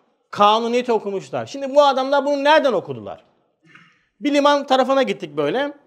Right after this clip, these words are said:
Böyle arkadaş beni gezdiriyor işte yürüyüş mesafesinde bir yerde. Baktım bir gemi geçiyor işte böyle şey taşıyor. Ne derler böyle büyük bir konteyner taşıyor. Senin Dubai'den getirdiğin ballar gibi konteyner konteyner geliyor ondan sonra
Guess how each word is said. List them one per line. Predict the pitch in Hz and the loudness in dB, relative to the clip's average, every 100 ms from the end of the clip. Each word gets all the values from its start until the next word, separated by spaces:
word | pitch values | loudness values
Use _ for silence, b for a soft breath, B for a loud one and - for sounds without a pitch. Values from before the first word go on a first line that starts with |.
| - | -4
Böyle | 262 | -2
arkadaş | - 233 233 240 190 | 2 0 0 -2 -2
beni | 233 240 | -6 0
gezdiriyor | 247 226 196 208 160 | 0 0 -2 -4 -4
işte | 131 | -6
yürüyüş | 160 175 175 170 | -10 -6 -6 -6
mesafesinde | 160 135 143 123 123 - 123 | -8 -4 -4 -6 -10 -12 -12
bir | 120 | -8
yerde. | 113 117 269 302 _ _ _ _ _ | -8 -6 -8 -12 _ _ _ _ _
Baktım | 311 311 - 302 269 | 2 2 -2 -6 -4
bir | 254 | 0
gemi | 254 262 | 0 0
geçiyor | 208 147 139 196 | -2 -4 -2 -4
işte | 208 247 233 208 190 _ _ - | -2 -2 -2 -4 -18 _ _ -4
böyle | 214 208 | -2 -2
şey | 214 220 208 | -2 -2 -2
taşıyor. | 143 - 113 90 - | -6 -10 -12 -14 -12
Ne | 151 | -6
derler | 151 151 143 | -4 -2 -4
böyle | 139 127 | -6 -10
büyük | 139 139 | -14 -14
bir | 135 | -10
konteyner | 147 185 180 180 165 | -2 -2 -2 -4 -6
taşıyor. | 120 117 - 95 87 _ _ | -8 -14 -14 -18 -20 _ _
Senin | 185 196 185 _ 165 | -6 -6 -8 _ -6
Dubai'den | 170 185 180 | 0 2 0
getirdiğin | 170 190 190 | -6 -6 -2
ballar | 175 180 170 | -2 0 -2
gibi | 131 127 | -4 -8
konteyner | 165 160 180 156 | -6 -6 -6 -8
konteyner | 151 143 190 185 | -8 -10 -10 -10
geliyor | 170 156 117 | -8 -8 -10
ondan | 113 104 | -12 -14
sonra | 120 113 123 | -14 -12 -14